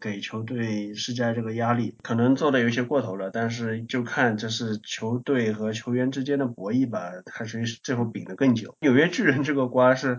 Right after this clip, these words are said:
我们也应该可能是成为一个系列的，就选秀那天点评的时候，汤老师，就是惜字如金汤老师都忍不住跳出来是长篇大论的去吐槽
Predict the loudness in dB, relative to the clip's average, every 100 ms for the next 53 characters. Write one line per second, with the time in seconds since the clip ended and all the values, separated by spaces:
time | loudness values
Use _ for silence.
0 | -4 8 8 8 4 2 6 6 6 6
1 | 6 4 0 0 2 2 2 2 2 2
2 | 2 2 2 -2 -8 -2 -2 2 4 4
3 | 2 0 -4 -2 0 2 0 0 2 4
4 | 4 2 -4 -10 -12 -12 -6 0 4 8
5 | 8 8 6 6 6 4 4 4 2 -2
6 | -4 -2 0 0 4 6 8 8 6 6
7 | 8 8 8 4 6 6 6 4 2 -4
8 | 0 2 2 2 4 4 4 2 0 -4
9 | -6 -12 -14 -4